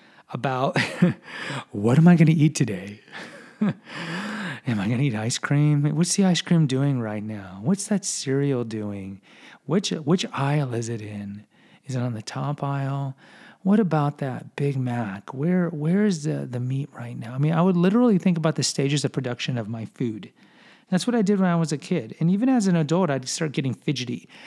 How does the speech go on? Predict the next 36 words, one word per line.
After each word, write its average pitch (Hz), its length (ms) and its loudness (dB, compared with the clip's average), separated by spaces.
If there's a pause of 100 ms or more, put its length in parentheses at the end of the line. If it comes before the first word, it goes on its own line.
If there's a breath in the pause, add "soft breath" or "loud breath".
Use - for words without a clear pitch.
(240 loud breath)
Like, 151 160 2
one 190 160 8
of 220 60 4
the 175 60 4
biggest 202 360 2
times 226 180 6
I'd 208 80 4
get 196 140 2
fidgety 190 640 2
is 143 460 0 (480 soft breath)
at 180 240 2 (140)
the 147 100 2
grocery 165 420 4
store. - 220 0
I'd 135 100 2
be 139 100 2
running 190 480 6
through 196 300 2
there 190 120 4
just 165 240 -2
trying 196 520 4
to 202 60 2
grab 160 380 4
as 151 140 2
much, 143 400 2
not 160 460 4
trying 185 360 4
to 170 80 2
think 156 460 2 (100)
at 143 200 2
all, 131 280 2
right? 127 160 -2
Just 131 220 -4
grab, 160 480 4
grab, 147 460 2
grab, 135 520 0